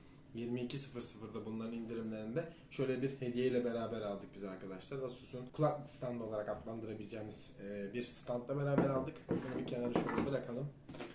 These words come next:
ve kutumuzu hemen açalım. Burada bir adet arkadaşlar,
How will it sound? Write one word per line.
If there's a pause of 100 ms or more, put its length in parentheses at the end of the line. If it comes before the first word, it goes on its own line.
(300)
ve
kutumuzu
hemen
açalım. (920)
Burada
bir
adet
arkadaşlar,